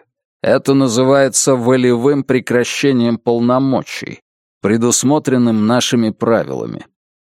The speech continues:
В качестве вождя я вправе нанимать и увольнять глав всех департаментов. Тебе это хорошо известно». «Известно».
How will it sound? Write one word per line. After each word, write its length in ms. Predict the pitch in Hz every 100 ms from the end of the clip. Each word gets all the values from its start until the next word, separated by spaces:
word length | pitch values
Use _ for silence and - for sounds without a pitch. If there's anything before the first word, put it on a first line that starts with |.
| _ -
В 60 |
качестве 680 | - 135 - 139 - 139 131
вождя 680 | 123 120 104 107 131 151 135
я 340 | 110 107 95
вправе 680 | - - 123 147 131 90 85
нанимать 760 | 107 113 104 98 113 143 -
и 20 | 107
увольнять 680 | 95 98 98 110 123 107
глав 360 | 95 107 120 -
всех 480 | - - - 113 -
департаментов. 1300 | 110 104 107 98 - 117 76 50 52 - - - - _ _ _ _ _
Тебе 380 | - 87 101 143
это 120 | 143
хорошо 560 | - 123 110 - 107 101
известно». 840 | 90 80 67 60 - - - - - _ _ _ _ _ _ _ _ _ _ _
«Известно». 1000 | - 277 262 240 143 117 - 147 156